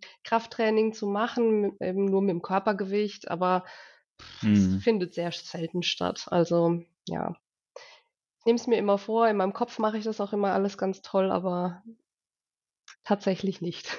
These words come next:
Speaker 1: <laughs>
Speaker 2: Okay, aber, aber Probleme, also wenn ich
Speaker 1: <clears throat>
Speaker 2: das direkt anspreche, hattest du noch nie?
Speaker 1: M-m.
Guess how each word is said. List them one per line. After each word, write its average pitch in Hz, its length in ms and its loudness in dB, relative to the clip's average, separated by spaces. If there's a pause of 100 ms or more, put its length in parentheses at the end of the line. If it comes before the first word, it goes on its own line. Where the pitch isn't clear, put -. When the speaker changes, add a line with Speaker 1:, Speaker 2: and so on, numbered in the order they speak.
Speaker 1:
<laughs> - 400 2 (340)
Speaker 2:
Okay, 135 480 -2
aber, 123 380 2 (300)
aber 120 200 0
Probleme, 131 680 0
also 127 240 2
wenn 247 100 8
ich - 140 2
Speaker 1:
<clears throat> - 20 -6
Speaker 2:
das 120 120 -8
direkt 123 380 0
anspreche, 123 640 2
hattest 110 300 -4
du 113 60 0
noch 101 160 0
nie? 101 280 0 (260)
Speaker 1:
M-m. - 340 2